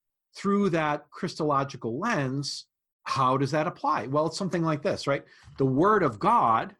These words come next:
right, the written Word, is like the living Word in the sense that just as Jesus Christ is the divine Son,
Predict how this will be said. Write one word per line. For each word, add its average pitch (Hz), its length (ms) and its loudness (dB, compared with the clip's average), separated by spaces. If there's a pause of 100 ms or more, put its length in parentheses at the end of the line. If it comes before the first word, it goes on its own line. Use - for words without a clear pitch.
right, 131 160 -10
the 113 120 -6
written 143 480 -2
Word, 87 400 -6 (880)
is 170 220 2
like 180 200 2
the 143 120 0
living 202 400 2
Word 127 300 4
in 170 120 2
the 185 100 2
sense 160 340 0
that 120 160 -2
just - 260 -2
as 139 120 2
Jesus 147 460 -2
Christ 180 600 -2
is 139 120 0
the 135 120 0
divine 110 440 -2
Son, 175 480 0